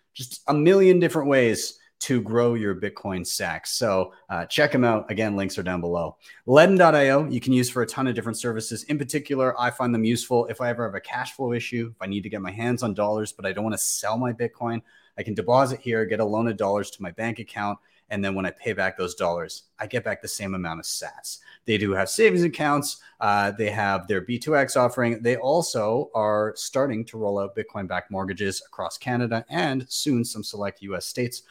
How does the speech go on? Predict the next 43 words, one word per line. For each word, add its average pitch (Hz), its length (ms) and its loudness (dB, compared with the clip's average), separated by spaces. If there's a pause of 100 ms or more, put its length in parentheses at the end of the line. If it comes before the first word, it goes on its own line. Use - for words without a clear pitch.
(140)
So 247 140 2
check 147 220 2
'em 104 80 0
out. 98 260 0 (300)
Uh, 113 640 6
links 147 220 2
are 143 40 -4
down 135 180 6
below, 127 340 6
start 151 340 0
dot 127 240 2
ledden 120 240 2
dot 107 160 0
I 101 140 0
O 98 100 0
slash 92 400 -10
B 98 100 -10
T - 160 -18
C 92 220 -8
sessions. - 800 -10 (300)
Bitrefill 170 540 6
helps 156 280 4
me 156 160 0
a 123 80 -6
ton 170 580 0
with 151 340 4
living 131 360 2
on 120 180 2
Bitcoin. 131 480 -2
You 104 60 -4
can 98 120 -8
pick - 200 -4
up - 180 -6
any 127 220 -4
gift 98 200 -10
card 98 300 -4
your 90 160 -10
little 95 220 -8
heart 95 200 -8
desires 98 500 -2
with 95 140 -12
Bitcoin, 107 360 -4
both 113 180 2